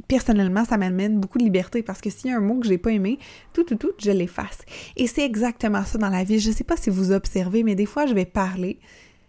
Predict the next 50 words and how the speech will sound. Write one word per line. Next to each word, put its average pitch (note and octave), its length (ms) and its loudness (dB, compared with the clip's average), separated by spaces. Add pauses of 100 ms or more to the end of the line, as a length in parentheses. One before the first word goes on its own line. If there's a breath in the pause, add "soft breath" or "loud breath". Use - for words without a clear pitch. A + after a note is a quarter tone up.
(180 soft breath)
puis A3+ 100 0
je G#3 80 2
vais A#3 60 6
aller B3 200 8
déconstruire A3+ 760 0
une F#3+ 100 0
phrase G#3 280 -2
que G3+ 120 0
j'ai F3 160 0
prise B3 280 -2
parce - 360 0
que B3 260 2 (840 loud breath)
je G#3 100 4
voyais B3 320 8
que - 80 -8
c'était - 160 2
pas F#3 160 2
léger, F3+ 380 2
je F#3+ 100 -2
voyais C4 300 2
que - 80 -8
c'était - 180 -2
pas F#3 240 -4
ça - 320 -2
que A3 140 -6
j'avais F3+ 260 0
réellement F3+ 400 0
de E3 80 -4
dire. F3 280 -4 (520 loud breath)
Tu B3+ 80 -2
sais, A#3+ 60 -4
souvent, A#3+ 180 0
quand A#3 120 0
je G#3 60 2
vais G3 100 2
dire G#3 160 0
les « G3+ 200 0
il G#3 140 4
faut », A#3 420 4
je G3 120 0
vais F#3+ 160 4
essayer F#3+ 240 2
de F3+ 100 0
me F3 100 -2
corriger A3 560 2
parce F3+ 300 -2
que G3+ 120 0
je - 80 -6
trouve - 240 -2
que - 120 -2